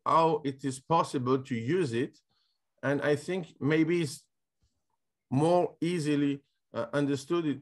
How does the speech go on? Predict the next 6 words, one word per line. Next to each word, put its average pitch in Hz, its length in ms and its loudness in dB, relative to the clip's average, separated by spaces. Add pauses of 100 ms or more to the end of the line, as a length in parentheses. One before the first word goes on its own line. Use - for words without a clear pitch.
(120)
that 143 300 2 (640)
we 147 160 0
have 151 320 2
a 147 160 4
fractal 160 560 -2
geometry. 131 720 -2